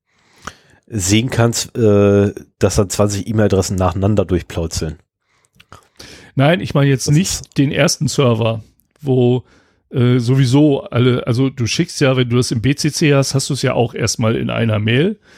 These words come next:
Speaker 1: Mhm.
Speaker 2: schickst das an den Server und der schickt dann einzelne dedizierte Mails weiter. Und, äh, wenn du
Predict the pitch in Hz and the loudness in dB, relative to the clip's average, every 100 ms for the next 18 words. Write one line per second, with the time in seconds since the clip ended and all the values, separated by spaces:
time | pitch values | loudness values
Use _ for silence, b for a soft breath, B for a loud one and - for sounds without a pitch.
0 | B 107 127 - 143 - 139 127 - 123 | B -20 -8 -2 -2 0 -2 0 2 2
1 | 117 127 131 175 190 165 120 139 - 147 | 2 2 2 2 2 0 0 0 0 -2
2 | 139 131 143 247 143 156 139 127 120 123 | 0 0 -2 -2 -2 0 0 2 0 -2
3 | 113 113 - 131 - 123 120 - 110 110 | -4 -4 -2 -2 0 0 0 -2 -2 0
4 | 107 - 113 104 104 117 110 - b b | -2 -4 -4 -4 -4 -8 -10 -14 b b
5 | b b b b b b b _ _ 135 | b b b b b b b _ _ 2
6 | 123 117 117 120 - 127 117 123 123 | 4 2 -2 -4 -2 0 2 2 2